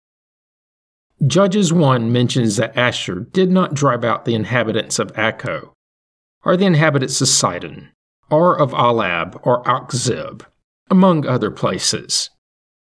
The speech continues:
This is the only place Alab is mentioned in the entirety of the biblical text, and that would normally be it for the place. But there are a few things in the outside record worth mentioning,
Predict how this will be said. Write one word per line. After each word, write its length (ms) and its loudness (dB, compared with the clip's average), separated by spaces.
This 180 0
is 140 2
the 160 -2
only 280 2
place 460 -2
Alab 440 2
is 160 0
mentioned 540 0
in 120 4
the 100 6
entirety 920 0
of 140 -2
the 80 0
biblical 440 -2
text, 640 -8
and 120 2
that 140 4
would 140 4
normally 500 4
be 220 2
it 120 -4
for 220 -4
the 100 -4
place. 600 -6
But 380 0
there 180 0
are 200 2
a 80 -2
few 240 0
things 580 -2
in 140 4
the 160 4
outside 460 0
record 540 -4
worth 280 0
mentioning, 640 0